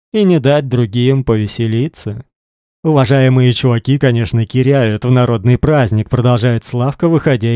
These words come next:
из-за плеча Эдди Бэби. Эдди Бэби не поворачивается, чтобы увидеть Славку. Он воспитывает в себе мужской характер.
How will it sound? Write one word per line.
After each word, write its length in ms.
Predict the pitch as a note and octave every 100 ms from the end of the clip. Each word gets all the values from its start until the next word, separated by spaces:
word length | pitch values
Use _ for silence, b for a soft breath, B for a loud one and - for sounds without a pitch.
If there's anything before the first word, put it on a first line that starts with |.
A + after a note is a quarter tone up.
| A#2+
из-за 180 | A2
плеча 500 | B2+ C3+ C#3 A2+ G2+ G#2+
Эдди 240 | A#2+ C3
Бэби. 460 | D3+ B2 G2+ A#2+ C#3 _ _ -
Эдди 260 | G3+ C#3+
Бэби 340 | D#3 C#3+ C#3 B2+
не 140 | C3
поворачивается, 840 | C3 C3 C3 A2+ G2+ G#2+ G#2+ G#2+ A#2+
чтобы 340 | - A#2 A#2
увидеть 380 | A#2 G#2+ G#2+ A2+
Славку. 540 | - A#2 A2 - A2+ - _
Он 320 | E3+ F#3 D3
воспитывает 920 | A2+ A#2+ D3 - - G3 E3+ A#2+ A#2+ A2+
в 60 |
себе 420 | - B2+ A2+ A2 G2+
мужской 480 | A2 A2+ - B2 A2
характер. 640 | - C3 A#2 - - A#2+